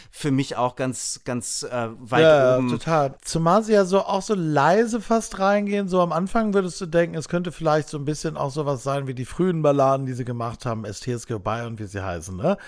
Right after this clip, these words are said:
Speaker 2: Das beginnt ja relativ unspektakulär noch und baut sich dann halt kontinuierlich so auf.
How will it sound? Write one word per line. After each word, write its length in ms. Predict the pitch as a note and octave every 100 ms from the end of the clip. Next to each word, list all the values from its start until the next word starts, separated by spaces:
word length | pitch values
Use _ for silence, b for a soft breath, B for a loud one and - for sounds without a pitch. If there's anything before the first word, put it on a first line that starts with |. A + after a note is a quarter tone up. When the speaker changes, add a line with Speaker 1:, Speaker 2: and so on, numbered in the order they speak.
| B B B
Speaker 2:
Das 160 | - C3
beginnt 300 | C3+ E3 A3
ja 80 | D#3+
relativ 420 | C#3+ F#3 C#3 C#3
unspektakulär 960 | D#3+ F#3+ - A#2+ A#2 A2 G#2+ G#2 G#2
noch 180 | C3 D3
und 200 | D3+ C3+ _ _
baut 340 | B2+ C#3 F#3+
sich 140 | F#3+ E3
dann 180 | E3+
halt 180 | E3 E3
kontinuierlich 720 | - E3+ D#3 D3 D3 D#3 C3
so 140 | - C3+
auf. 360 | G#2+ D#2 -